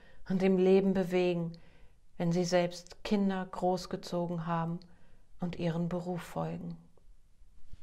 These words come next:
Für diese Menschen ist Gesundheit nichts Selbstverständliches.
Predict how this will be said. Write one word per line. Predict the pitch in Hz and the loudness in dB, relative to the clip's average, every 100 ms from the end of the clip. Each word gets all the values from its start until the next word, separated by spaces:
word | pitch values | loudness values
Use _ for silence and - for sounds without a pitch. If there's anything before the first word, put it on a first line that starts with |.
| - - - - - - - - - - - - - - - - - - - | -12 -12 -14 -14 -18 -18 -16 -16 -16 -20 -20 -20 -20 -20 -16 -14 -16 -10 -2
Für | 175 | 2
diese | 156 175 196 | 4 4 6
Menschen | 185 180 175 175 | 6 4 2 -4
ist | 175 - | -4 -2
Gesundheit | 165 170 190 202 190 185 | 0 2 0 0 -2 -2
nichts | - 180 175 - - - | 0 -2 -2 -10 -12 -6
Selbstverständliches. | - 170 170 - 156 156 - 151 156 156 - - - | 0 0 0 -8 -8 -6 -6 -8 -8 -12 -14 -18 -20